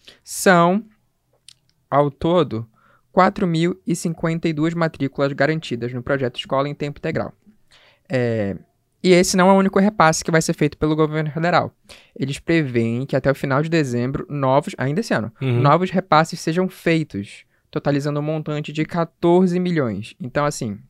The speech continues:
Speaker 1: tem mais aí uns onze milhões pra, pra serem investidos, é, nesse projeto de educação em tempo integral.
Speaker 2: Tá certo, José.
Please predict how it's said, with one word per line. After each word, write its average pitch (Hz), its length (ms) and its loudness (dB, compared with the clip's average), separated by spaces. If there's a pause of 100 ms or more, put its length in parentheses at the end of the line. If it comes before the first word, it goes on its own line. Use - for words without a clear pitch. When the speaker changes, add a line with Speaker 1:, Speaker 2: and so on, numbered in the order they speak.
Speaker 1:
tem 123 140 -6
mais 127 220 -6
aí 139 180 -4
uns 147 180 -8
onze 147 260 -8
milhões 135 360 -8
pra, 113 200 -8
pra - 160 -8
serem 123 280 -6
investidos, 123 640 -6 (420)
é, 117 540 2 (440)
nesse 123 280 0
projeto 131 460 0
de 123 140 0
educação 127 540 0
em 120 60 -4
tempo 120 260 -4
integral. 123 320 -6 (760)
Speaker 2:
Tá - 140 -4
certo, 214 640 2
José. 147 400 0